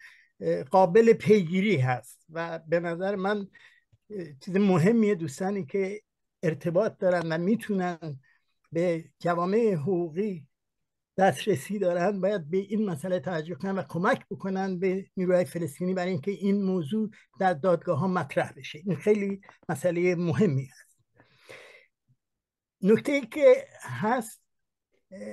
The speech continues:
سرعت پردازشیه که این ماشین که اسمش هست م-، ماشین مخصوص تیم انسان و ماشین که با هم دیگه کار می‌کنن،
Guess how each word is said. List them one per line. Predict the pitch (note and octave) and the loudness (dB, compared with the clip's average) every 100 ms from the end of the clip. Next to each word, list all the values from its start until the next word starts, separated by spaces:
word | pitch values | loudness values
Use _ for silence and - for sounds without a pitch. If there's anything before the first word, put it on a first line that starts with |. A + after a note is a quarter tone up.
| - - | -16 -10
سرعت | - - - A#3 A3+ G#3 - B3+ C4+ A#3+ | -8 -6 2 6 8 6 2 2 2 0
پردازشیه | A3+ C3 C#3+ G3 G3 D#3+ G#3 F3+ A#3 C4 B3 A3+ G#3+ | -6 -4 0 0 0 -2 -2 -2 -2 -2 0 0 0
که | - G#3 A3 _ | 0 0 0 _
این | B3 D4 D4 B3+ - _ _ | -4 -2 -4 -10 -14 _ _
ماشین | F3 F#3 E3+ - A3+ B3+ A#3 F#3+ _ - | -2 0 0 0 2 2 0 -6 _ -6
که | G3+ F#3+ | -4 -2
اسمش | A3 - G3+ F#3 - | -4 -2 -4 -4 -6
هست | C3+ G#3 F#3+ - _ _ _ _ _ _ _ _ - | -2 -2 -2 -8 _ _ _ _ _ _ _ _ -18
م-، | G3 G3 - _ | -10 -10 -12 _
ماشین | G3 F3+ F#3 - G#3+ A3 G#3 | -2 0 0 0 2 4 2
مخصوص | G3 E3+ - - A3 A3+ - | 0 -4 -4 -8 -6 -6 -8
تیم | - G#3+ A#3 A#3 A#3 G#3 - _ - | -4 2 4 4 2 -2 -12 _ 0
انسان | G3 G3 F3 - G#3 A3 G3 | 2 4 2 0 0 0 0
و | F3 | -2
ماشین | E3+ E3 - G#3 D#3+ B2 - | -2 -4 -2 -2 -2 -4 -10
که | - D#3+ | -8 -8
با | D3+ E3+ | -2 2
هم | D3+ F3 | 2 2
دیگه | D#3+ E3 | 2 2
کار | G3+ F3 E3 D#3 | 2 4 4 2
می‌کنن، | D3 C3+ D#3 C#3 C3 | -4 -8 -10 -10 -14